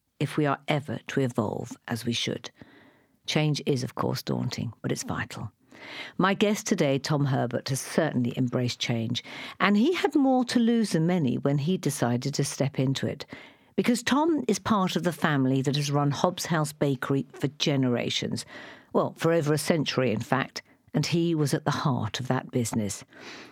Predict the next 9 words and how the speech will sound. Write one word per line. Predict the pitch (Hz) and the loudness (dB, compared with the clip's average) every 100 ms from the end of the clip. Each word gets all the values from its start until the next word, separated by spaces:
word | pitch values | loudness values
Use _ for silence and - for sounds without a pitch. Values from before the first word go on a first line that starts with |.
| - | -4
It | 160 | 0
was | 175 202 | 2 4
all | 330 | 4
there, | 277 135 135 156 - | 4 4 2 0 0
ready | 165 165 117 - | 2 2 0 0
and | 131 135 | 0 2
waiting. | 131 131 - 113 120 - - - - | 2 0 -2 -4 -6 -10 -18 -4 0
And | 220 214 196 | 2 2 0
yet, | 147 - - | -2 -6 -16